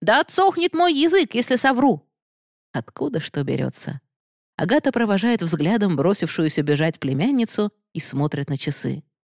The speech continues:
Девятнадцать сорок пять. Только бы Валерия не опоздала. «Вижу, рука у нее давно зажила», ласково произносит за спиной у Агаты голос Александра Артмана. Она поворачивается и улыбается своему боссу.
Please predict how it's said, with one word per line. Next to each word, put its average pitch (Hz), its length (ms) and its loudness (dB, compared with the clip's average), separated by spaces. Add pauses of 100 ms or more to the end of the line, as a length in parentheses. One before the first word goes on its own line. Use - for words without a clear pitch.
(140)
Девятнадцать 151 760 -2
сорок - 380 -2
пять. - 340 -6 (300)
Только 226 300 -4
бы 208 100 0
Валерия 185 420 0
не 170 120 0
опоздала. 165 640 -2 (880)
«Вижу, 190 420 2
рука 160 340 2
у 151 80 2
нее 202 200 2
давно 185 320 0
зажила», 170 520 0 (300)
ласково 208 480 0
произносит 170 580 0
за 156 120 0
спиной 160 340 0
у 151 60 2
Агаты 147 420 -2
голос 185 380 0
Александра 135 580 -2
Артмана. 135 580 -2 (440)
Она 226 200 0
поворачивается 214 840 -2
и - 160 -6
улыбается 139 580 0
своему 135 360 -2
боссу. 127 500 -4